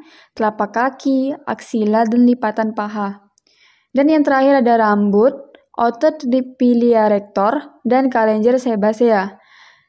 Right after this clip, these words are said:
Rambut dibentuk oleh permukaan ke bawah sel epidermis ke dermis atau jaringan subkuten yang disebut folikel rambut. Kelenjar sebacea merupakan sel epitelium yang mengekskresikan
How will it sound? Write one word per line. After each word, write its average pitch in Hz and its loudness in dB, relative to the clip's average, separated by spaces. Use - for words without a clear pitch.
Rambut 247 2
dibentuk 247 2
oleh 233 0
permukaan 240 -2
ke 247 0
bawah 220 0
sel 262 -2
epidermis 220 -2
ke 254 0
dermis 220 0
atau 254 -2
jaringan 220 0
subkuten 233 -2
yang 269 4
disebut 226 -4
folikel 208 -4
rambut. 226 -2
Kelenjar 254 2
sebacea 254 2
merupakan 262 0
sel 285 0
epitelium 240 0
yang 311 2
mengekskresikan 254 -2